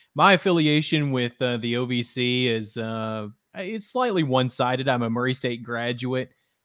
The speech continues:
uh, worked at the Murray Ledger and Times, grad-, graduated from the Murray State News in two thousand twelve, kind of was late to the newspaper game. And then for seven years, I was the beat reporter,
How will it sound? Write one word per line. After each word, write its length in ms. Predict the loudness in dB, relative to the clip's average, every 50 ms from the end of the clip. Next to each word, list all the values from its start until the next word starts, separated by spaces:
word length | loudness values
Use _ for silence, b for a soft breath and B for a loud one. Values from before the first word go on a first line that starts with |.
| _ -8
uh, 420 | -6 -4 -2 -2 -2 -2 -2 -4 -4
worked 220 | -4 -4 -4 -2 -4
at 80 | -4
the 60 | -2
Murray 200 | 0 2 2 2
Ledger 300 | 2 0 0 0 -2 -2
and 160 | -2 -2 -2 -2
Times, 400 | -2 -2 0 0 -2 -2 -4 -4
grad-, 340 | -2 0 0 0 0 -2 -4 _
graduated 580 | -2 0 0 0 -2 -2 -2 -2 -2 -2 -4 -4
from 220 | -6 -6 -4 -4
the 200 | -4 -4 -4 -4
Murray 240 | -2 0 0 0 0
State 300 | -2 -4 -6 -6 -6 -8
News 360 | -8 -6 -4 -4 -4 -4 -6
in 60 | -8
two 160 | -6 -6 -4
thousand 420 | -2 0 2 2 2 0 -2 -6 -8
twelve, 420 | -6 -4 -2 0 0 0 -2 -4 -6 _ _ _ _ _ _ _ 2
kind 120 | 2 4
of 60 | 4
was 160 | 2 0 0
late 260 | 0 0 0 0 0 -2
to 60 | -4
the 80 | -4 -2
newspaper 600 | 0 0 0 -2 -2 -2 -2 -4 -2 -4 -6 -6
game. 500 | -4 -4 -4 -2 -2 -2 -2 -4 -4 -8 -12 -12 -8
And 180 | -6 -4 -4
then 100 | -4 -4
for 140 | -4 -6 -6
seven 420 | -4 -2 0 0 2 2 2 0
years, 640 | 2 2 2 4 4 2 2 0 -2 -4 -6 -10 -12 -10 -6
I 140 | -4 -4 -2
was 240 | -2 -4 -4 -6
the 160 | -6 -10 -12 -6
beat 260 | -2 -2 -2 -2 -2
reporter, 540 | -6 -10 -10 -8 -8 -6 -6 -6 -8 -8